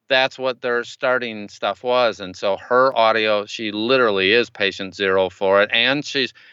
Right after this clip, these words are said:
she's the examples on there, the making of the R X six mouth declicker site.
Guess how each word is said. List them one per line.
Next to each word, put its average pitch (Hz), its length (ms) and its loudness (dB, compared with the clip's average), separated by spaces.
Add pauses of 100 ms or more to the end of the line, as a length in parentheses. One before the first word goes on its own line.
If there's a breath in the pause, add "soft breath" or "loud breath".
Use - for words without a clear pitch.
(140 loud breath)
she's 147 280 0
the 147 120 0
examples 131 680 -2
on 113 260 -2
there, 110 240 0 (200)
the 107 80 -8
making 123 420 -2
of 101 140 -2
the 104 120 -2
R 107 240 2
X - 220 -4
six 101 240 -10
mouth 95 300 -6
declicker 92 460 -10
site. 87 400 -2